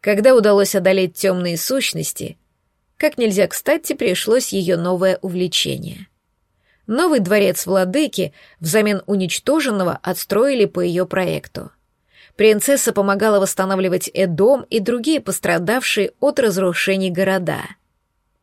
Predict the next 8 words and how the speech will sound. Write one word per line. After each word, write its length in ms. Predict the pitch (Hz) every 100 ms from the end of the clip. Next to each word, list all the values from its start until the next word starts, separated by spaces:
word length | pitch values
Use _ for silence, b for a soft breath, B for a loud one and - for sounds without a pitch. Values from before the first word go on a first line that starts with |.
| _ _ _ _ _ -
Затем 400 | 180 214 339 302
я 140 | 226
последовал 600 | 202 190 233 220 185 185
за 140 | 175 185
ней 180 | 208
в 80 | 202
Первый 380 | 214 214 202 214
мир, 400 | 220 247 190